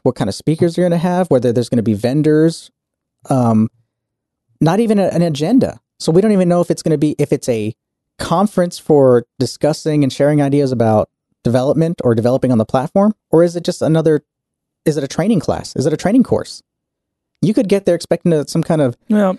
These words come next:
Speaker 2: okay.
Speaker 1: Dreamforce experience, and it's just nothing but a bunch of workstations, and they're going, "Okay, let's learn how to do, build Lightning components."
Speaker 2: So I'm gonna, I'm gonna argue with you here for a second. I just went to their website. By the way, based on how they,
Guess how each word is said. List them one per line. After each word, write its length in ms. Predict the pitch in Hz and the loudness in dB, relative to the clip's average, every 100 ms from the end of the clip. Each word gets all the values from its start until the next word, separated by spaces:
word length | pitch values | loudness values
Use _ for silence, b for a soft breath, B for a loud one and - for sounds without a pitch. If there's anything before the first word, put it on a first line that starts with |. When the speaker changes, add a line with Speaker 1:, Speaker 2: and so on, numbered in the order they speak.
| _ | _
Speaker 2:
okay. 200 | 160 170 | -2 0
Speaker 1:
Dreamforce 240 | 180 175 151 | 2 0 -2
experience, 360 | - 196 196 | -2 0 0
and 100 | 151 | -2
it's 120 | 147 - | -4 -4
just 180 | 160 | -2
nothing 260 | 165 156 151 | -2 0 0
but 120 | 143 | 2
a 40 | 139 | 2
bunch 200 | 151 135 | 0 2
of 60 | |
workstations, 380 | 135 175 131 120 | 2 2 -2 -2
and 100 | 123 | -2
they're 120 | 117 | 0
going, 180 | 123 127 | 2 2
"Okay, 200 | 180 - | 2 0
let's 160 | 143 - | -2 0
learn 220 | 131 156 | 0 2
how 80 | 151 | 0
to 60 | 139 | 0
do, 140 | 147 | 0
build 260 | 131 147 147 | 0 0 0
Lightning 300 | 151 123 110 | 0 0 0
components." 340 | 104 95 - | 0 -2 -2
Speaker 2:
So 100 | - | -2
I'm 60 | 151 | 2
gonna, 240 | 127 113 - | 2 0 0
I'm 80 | 120 | 0
gonna 220 | 117 101 95 _ _ _ | 2 0 -4 _ _ _
argue 320 | - 127 113 | -4 -2 -2
with 120 | 101 101 | -4 -2
you 60 | |
here 80 | 98 | -4
for 120 | - | -6
a 20 | |
second. 300 | - 87 101 110 | -8 -6 -4 -4
I 60 | |
just 160 | 123 131 | -2 -2
went 100 | 127 | -2
to 60 | |
their 100 | 143 | -2
website. 460 | 135 98 - 85 101 - _ _ _ _ - | 0 -2 -4 -8 -8 -10 _ _ _ _ -2
By 120 | 139 | 0
the 80 | 131 | 2
way, 160 | 131 | 0
based 260 | 117 131 - | 0 -2 0
on 120 | 123 | -2
how 160 | 120 117 | 0 0
they, 200 | 110 | 0